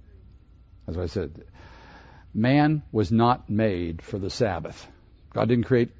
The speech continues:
man because there was a Sabbath and somebody had to keep it. Sabbath was made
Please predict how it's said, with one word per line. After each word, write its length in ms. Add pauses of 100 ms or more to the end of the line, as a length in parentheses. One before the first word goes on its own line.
(120)
man 460
because 380
there 80
was 140
a 60
Sabbath 440
and 100
somebody 320
had 160
to 60
keep 280
it. 160 (2500)
Sabbath 680 (140)
was 200
made 500